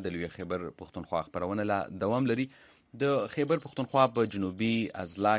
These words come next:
کې د امنیت خراب صورتحال باندې، آه، د س-، پښتونخوا اوسیدونکي او بیا خاص کر د پېښور اوسیدونکي دا پوښتنې راوړل-، راولاړوي چې د صوبایي حکومت چوپتیا او په دې حالاتو کې د صوبایي یا مرکزي حکومتونو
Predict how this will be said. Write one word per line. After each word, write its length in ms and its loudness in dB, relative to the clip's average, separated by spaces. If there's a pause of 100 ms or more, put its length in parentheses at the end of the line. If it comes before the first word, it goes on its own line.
(100)
کې 180 -4 (260)
د 160 0 (200)
امنیت 520 -2 (160)
خراب 340 2
صورتحال 540 -2
باندې، 480 -2 (420)
آه، 160 4 (180)
د 40 2 (320)
س-، 340 -6
پښتونخوا 480 0
اوسیدونکي 560 -2
او 100 2
بیا 140 0
خاص 240 -2
کر 80 -6
د 100 -6
پېښور 300 -4
اوسیدونکي 560 -4
دا 160 0
پوښتنې 400 -2
راوړل-، 600 0
راولاړوي 520 0
چې 80 -2 (580)
د 100 -2
صوبایي 380 4 (160)
حکومت 580 0 (140)
چوپتیا 420 0 (120)
او 60 2 (120)
په 140 -2
دې 80 -2 (100)
حالاتو 500 -2
کې 140 -2 (420)
د 720 -6
صوبایي 300 -2
یا 140 0
مرکزي 420 -6
حکومتونو 560 -6